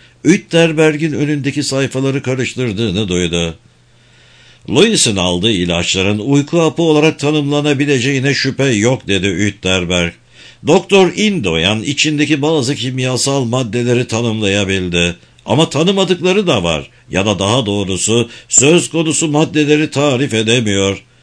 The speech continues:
Tabii işin peşini bırakmaya niyeti yok. İlk gönderdiği raporun sonuna çok ilginç bir not düşmekte sakınca görmemiş. A D C rejimi zamanında kullanan bazı maddelerle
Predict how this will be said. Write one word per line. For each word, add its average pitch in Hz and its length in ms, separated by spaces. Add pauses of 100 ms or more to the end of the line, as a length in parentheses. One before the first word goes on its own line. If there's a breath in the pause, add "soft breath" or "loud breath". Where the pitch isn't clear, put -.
(440 soft breath)
Tabii 185 280
işin 110 360
peşini 156 380
bırakmaya 165 460
niyeti 160 360
yok. 92 300 (360 loud breath)
İlk 233 260
gönderdiği 175 640
raporun 165 420
sonuna 160 440
çok 170 260
ilginç 156 500
bir 156 220
not 151 260
düşmekte 139 520
sakınca 135 500
görmemiş. 101 800 (720 loud breath)
A 175 300
D 190 240
C 180 300
rejimi 160 420
zamanında 131 680
kullanan 104 560
bazı 131 360
maddelerle 98 880